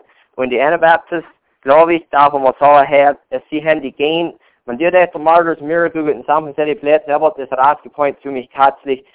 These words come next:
Und gucke dich mal die Answers, dass sie geben, haben die erzählt. Sie haben in die Prison geguckt und ich glaub nicht, dass sie in die Bibel vernünftig hatten. Wenn man sie die Question, war das hin, haben sie ein amazing, so langer Answer gegeben, kann er dir erzählen, mit einem Lot Schrift dabei. Ich glaub, sie sind Lot Understanding mitgedeelt, war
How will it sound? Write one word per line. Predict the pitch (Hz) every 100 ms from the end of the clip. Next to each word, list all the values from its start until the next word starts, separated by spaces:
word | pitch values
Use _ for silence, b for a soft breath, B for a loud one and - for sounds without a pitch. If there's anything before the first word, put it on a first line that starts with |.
| _ -
Und | 131 120
gucke | 170 185
dich | 180 180
mal | 165
die | 135 110
Answers, | 143 165 175 156
dass | 139 -
sie | 165
geben, | 160 170 160 147
haben | 131
die | 127
erzählt. | 127 127 131 120 104 _ _ _ -
Sie | 160
haben | 175
in | 160
die |
Prison | 131 - 190 175 151
geguckt | 165 156 143
und | 147
ich | -
glaub | 165 170
nicht, | 175
dass | 165 131
sie | 185
in | 143
die | 165
Bibel | 175 170
vernünftig | 156 139 131 - 127 -
hatten. | 139 143
Wenn |
man | 131 131
sie | 185
die | 180
Question, | - 175 180 160 135
war | 139
das | 131
hin, | 151 147 _ _ _ -
haben | 139 -
sie | 185 185
ein | 147 135
amazing, | 127 139 175 175 160 151 -
so | 131
langer | 139 151 147
Answer | 135 151 156 139 117
gegeben, | 127 120
kann | - 139
er | 131
dir | 135
erzählen, | 120 - 147 135
mit | 127 117
einem | 117
Lot | 139 165 -
Schrift | 180 185 _
dabei. | 131 120 107 - _ _ _ _ _ _
Ich | 143 -
glaub, | 156 180 -
sie | 165
sind | 139
Lot | 143 160
Understanding | 175 175 170 - 165 170 147
mitgedeelt, | 151 165 - 139 135 131
war | 131 131 120